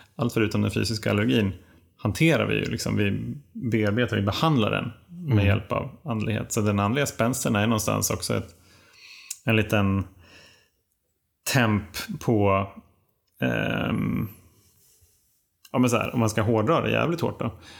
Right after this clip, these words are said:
Speaker 1: hur nära livet är, hur nära döden är.
Speaker 2: Mm.
Speaker 1: Faktiskt.
Speaker 2: Så det handlar inte bara om att kunna vara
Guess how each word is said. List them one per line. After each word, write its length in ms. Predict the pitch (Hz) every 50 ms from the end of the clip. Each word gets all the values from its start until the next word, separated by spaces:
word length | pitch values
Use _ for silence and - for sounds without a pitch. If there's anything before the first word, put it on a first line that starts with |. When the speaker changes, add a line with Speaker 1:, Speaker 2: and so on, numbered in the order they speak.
| - - - - _ _ _
Speaker 1:
hur 140 | - - 120
nära 260 | 113 117 113 107 104
livet 360 | 107 135 160 170 160 131 -
är, 220 | 110 107 107 107 101
hur 60 | 104
nära 220 | 104 101 101 104
döden 280 | 101 117 139 139 113 -
är. 180 | - - - - - -
Speaker 2:
Mm. 280 | - 120 104 98 113 143 - - _ _ _ _ _ _ _ _ _ _ _ _ _ _ _ _ _ _ _ _ _ _ _ _ _ _ _ _ _ _ _ _ _ _ -
Speaker 1:
Faktiskt. 420 | - - - - - - - - _ _ _ _ _ _ _ _ _ _ _ _ _ _ _ _ _ _ _ _ _ _ _ _ _ _ _ _ _ _ _ _ _ _ _ _ _ _ _ _ _ _ _ _ _ _ _ _ _ _ - - - -
Speaker 2:
Så 80 | - 117
det 60 | 107
handlar 380 | 104 110 110 104 104 104 101 101
inte 220 | 101 92 - 107
bara 380 | 101 107 104 101 104 110 120 117
om 140 | 110 107
att 280 | 107 110 - - - -
kunna 240 | - - 104 110 -
vara 400 | 110 - - - - - 117